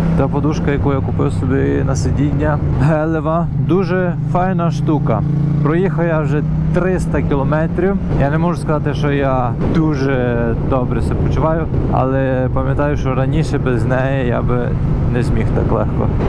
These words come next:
подолати цю дистанцію. А зараз вже триста кілометрів, ти вроді нормально, ще би їхав, ще би їхав. Та їду, та мушу їхати. Куди я дінусь?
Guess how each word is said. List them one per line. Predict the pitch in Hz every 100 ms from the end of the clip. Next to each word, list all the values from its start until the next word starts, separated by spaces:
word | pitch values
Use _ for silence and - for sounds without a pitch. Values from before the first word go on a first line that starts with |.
| -
подолати | 131 117 127 123 123 117
цю | - 120
дистанцію. | 117 113 123 113 110 110 107 120
А | 120
зараз | 131 147
вже | 139
триста | 165 165 -
кілометрів, | 151 147 147 175 170 135
ти | 127
вроді | 127 180 185 139 - - - - 139
нормально, | 131 139 151 185 185 131
ще | -
би | 120 123
їхав, | 151 190 131 123 - - 160 160
ще | 139
би | 135
їхав. | 170 185 165 117 - -
Та |
їду, | 143 139 185 226 135
та | -
мушу | 135 180 233 202
їхати. | 151 127 - 104 - - - - -
Куди | - 147
я | 160
дінусь? | 156 131 - -